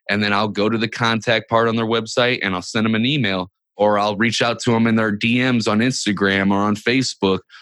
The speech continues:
uh, wherever I could find an entry point. A lot of them have gatekeepers, and I'll go through them and get it set up. That's how I did it with Grant Car-, dude, with Grant Cardone. I've got an in-person interview with Grant Cardone. This is gold right here. I went to Grant Cardone's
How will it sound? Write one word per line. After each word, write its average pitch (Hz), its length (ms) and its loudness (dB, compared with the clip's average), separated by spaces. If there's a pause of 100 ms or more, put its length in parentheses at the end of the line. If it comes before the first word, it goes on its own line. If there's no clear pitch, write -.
(140)
uh, 107 160 0
wherever 143 340 2
I 139 80 -2
could 139 200 -4
find 127 280 0
an 107 200 0
entry 123 420 -2
point. 107 300 0 (260)
A 95 80 0
lot 120 180 2
of 139 100 0
them 117 180 0
have 110 300 -2
gatekeepers, 101 800 -4 (120)
and 98 220 -4
I'll 101 120 0
go 107 180 0
through 113 180 -2
them 127 260 0
and 101 120 -2
get 92 100 -4
it 87 80 -6
set 101 220 -2
up. 95 180 0 (400)
That's 104 160 -2
how 117 80 2
I 113 60 0
did 113 140 0
it 113 40 2
with 110 140 0
Grant 120 240 0
Car-, - 160 -6
dude, 139 180 2
with 117 140 0
Grant 139 240 0
Cardone. 135 340 2
I've 104 80 -2
got 117 140 0
an 104 160 0
in-person 127 520 0
interview 107 300 0
with 101 80 0
Grant 110 260 -2
Cardone. 107 440 0 (580)
This 110 300 -4
is 101 80 -16
gold 117 240 2
right 92 160 0
here. 92 180 -2 (220)
I 107 60 0
went 113 100 2
to 110 80 -4
Grant 127 300 0
Cardone's 135 580 0